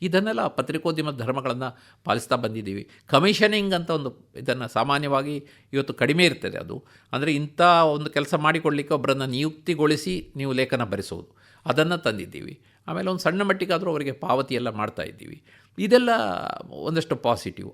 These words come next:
ಆದರೆ ನೆಗೆಟಿವ್ ಕೂಡ ಇದೆ ಸಾಕಷ್ಟು, ನಮ್ಮ ನಿರೀಕ್ಷೆಗೆ ತಕ್ಕ ಬಾರದಾಗ. ಒಂದೇನೆಂದ್ರೆ ಐಡೆಂಟಿಟಿ ಇದೆ ನಮಗೆ. ಇವತ್ತು ಉದಾ-, ಉದಾಹರಣೆಗೆ ಉತ್ತರ ಕನ್ನಡನೋ ಎಲ್ಲೋ ಫೋನ್ ಮಾಡಿದಾಗ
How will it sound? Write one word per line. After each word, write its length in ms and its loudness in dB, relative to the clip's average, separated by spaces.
ಆದರೆ 540 0
ನೆಗೆಟಿವ್ 360 0
ಕೂಡ 140 -2
ಇದೆ 300 -6
ಸಾಕಷ್ಟು, 380 -4
ನಮ್ಮ 480 -2
ನಿರೀಕ್ಷೆಗೆ 420 -2
ತಕ್ಕ 260 -6
ಬಾರದಾಗ. 420 -2
ಒಂದೇನೆಂದ್ರೆ 580 2
ಐಡೆಂಟಿಟಿ 540 2
ಇದೆ 200 -8
ನಮಗೆ. 260 -12
ಇವತ್ತು 280 -8
ಉದಾ-, 280 -6
ಉದಾಹರಣೆಗೆ 440 -2
ಉತ್ತರ 280 -4
ಕನ್ನಡನೋ 500 -6
ಎಲ್ಲೋ 160 -6
ಫೋನ್ 240 -8
ಮಾಡಿದಾಗ 420 -4